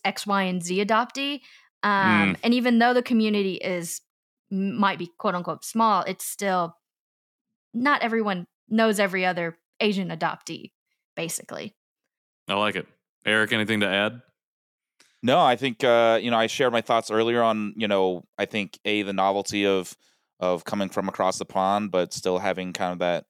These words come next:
Speaker 3: very unique perspective on things. And, um, it was odd, it was just really refreshing. Um,
Speaker 2: Yeah.
Speaker 3: I think I've been stuck in spaces where, I shouldn't say stuck, but, like, I've been in spaces more of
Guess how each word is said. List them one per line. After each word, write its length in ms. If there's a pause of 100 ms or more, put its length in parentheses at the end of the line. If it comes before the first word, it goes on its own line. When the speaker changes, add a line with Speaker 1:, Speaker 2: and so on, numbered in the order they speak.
Speaker 3:
very 320
unique 600
perspective 500
on 140
things. 360
And, 300 (400)
um, 180
it 40
was 120
odd, 280
it 80
was 100
just 240
really 240
refreshing. 580 (220)
Um, 200
Speaker 2:
Yeah. 200 (340)
Speaker 3:
I 80
think 200
I've 120
been 200
stuck 320
in 60
spaces 500
where, 400 (400)
I 80
shouldn't 220
say 100
stuck, 680 (360)
but, 160
like, 440 (720)
I've 160
been 380 (640)
in 240
spaces 580
more 600
of 500